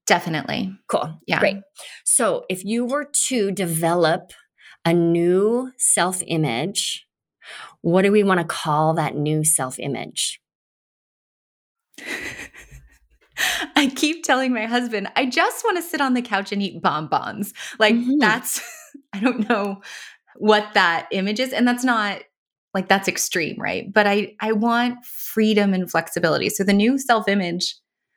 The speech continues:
Speaker 1: you know, she's easy breezy lady, you know?
Speaker 2: Great. Great.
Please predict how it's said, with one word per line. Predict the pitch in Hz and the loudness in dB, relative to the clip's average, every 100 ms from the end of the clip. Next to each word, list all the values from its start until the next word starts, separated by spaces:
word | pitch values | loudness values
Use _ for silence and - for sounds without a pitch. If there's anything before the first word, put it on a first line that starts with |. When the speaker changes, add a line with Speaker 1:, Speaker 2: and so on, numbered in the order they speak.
| _ _ - | _ _ -2
Speaker 1:
you | 453 | 0
know, | |
she's | 349 349 330 | 4 4 4
easy | 311 302 277 | 4 4 2
breezy | 294 254 165 | 2 0 0
lady, | 135 131 95 185 _ _ _ | 0 0 -2 -6 _ _ _
you | 190 | 2
know? | 175 185 185 - _ _ _ | 4 2 0 -6 _ _ _
Speaker 2:
Great. | 277 196 - _ _ _ _ _ _ _ - | 2 2 -2 _ _ _ _ _ _ _ -2
Great. | 196 160 | 0 0